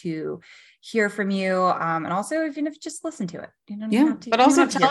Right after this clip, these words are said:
Speaker 1: from
Speaker 2: us
Speaker 1: me.
Speaker 2: if you
Speaker 1: <laughs>
Speaker 2: want, tell us your favorite Nora Roberts books,
Speaker 1: Yes,
Speaker 2: 'cause
Speaker 1: please.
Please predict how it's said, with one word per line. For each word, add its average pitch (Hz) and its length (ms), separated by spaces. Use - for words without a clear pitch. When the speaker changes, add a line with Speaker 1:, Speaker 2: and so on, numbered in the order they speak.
Speaker 1:
from - 0
Speaker 2:
us - 100
Speaker 1:
me. - 60
Speaker 2:
if 220 200
you 247 100
Speaker 1:
<laughs> 233 100
Speaker 2:
want, 262 280
tell 226 200
us 262 240
your 269 120
favorite 226 680
Nora 202 320
Roberts 196 440
books, - 500
Speaker 1:
Yes, - 80
Speaker 2:
'cause 156 360
Speaker 1:
please. 151 440